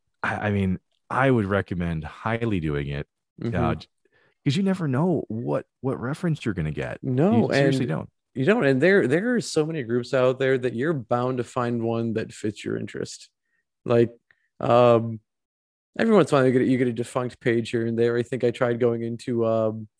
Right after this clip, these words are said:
Speaker 2: um, Mega City One Dread posting, and that one, that one had
Speaker 1: <laughs>
Speaker 2: died by the time I'd come along to it and, and found it's, uh, found that it was there. But, um, I mean,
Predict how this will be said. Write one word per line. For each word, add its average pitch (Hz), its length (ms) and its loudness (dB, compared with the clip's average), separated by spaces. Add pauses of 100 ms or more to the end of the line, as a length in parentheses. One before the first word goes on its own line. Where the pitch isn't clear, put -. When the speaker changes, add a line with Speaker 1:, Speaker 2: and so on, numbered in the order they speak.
(420)
Speaker 2:
um, 110 680 -2 (800)
Mega 123 340 0
City 123 300 0
One 117 440 -2
Dread 113 320 -4
posting, 175 560 0 (280)
and 113 140 -4
that 123 140 2
one, 117 220 2
that 120 160 2
one 127 80 0
had 117 140 0
Speaker 1:
<laughs> - 0 -
Speaker 2:
died 117 280 -2
by 117 60 0
the 113 100 0
time 113 260 -2
I'd 110 140 -4
come 120 120 -4
along 113 360 -2
to 110 200 0
it 107 200 0
and, 95 160 -2
and 107 200 0
found 117 240 0
it's, - 260 -6
uh, 107 300 0 (100)
found 117 180 -2
that 113 60 2
it 98 60 -2
was 104 160 -4
there. 107 320 0 (680)
But, 135 320 6 (100)
um, 127 580 4 (480)
I 127 100 0
mean, 139 440 2